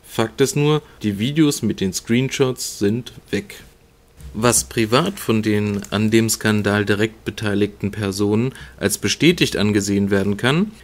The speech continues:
ist, dass die Veröffentlichung und die Bereitstellung der unzensierten Screenshots und vor allem der dort ausgetauschten pikanten Bilder juristisch verfolgt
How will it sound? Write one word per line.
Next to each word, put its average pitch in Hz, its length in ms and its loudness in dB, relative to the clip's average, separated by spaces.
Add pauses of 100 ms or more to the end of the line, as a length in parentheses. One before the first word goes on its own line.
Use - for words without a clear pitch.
ist, - 300 0 (240)
dass 107 160 2
die 107 100 -2
Veröffentlichung 185 920 2
und 107 160 -2
die 104 40 -4
Bereitstellung 131 920 0
der 95 200 0 (160)
unzensierten 104 920 4
Screenshots 101 640 -2 (220)
und 101 160 0
vor - 160 -2
allem 110 180 2
der 104 120 6
dort 101 260 0
ausgetauschten 98 800 -2
pikanten 98 500 -6
Bilder 139 460 4 (340)
juristisch 101 500 2
verfolgt 135 540 2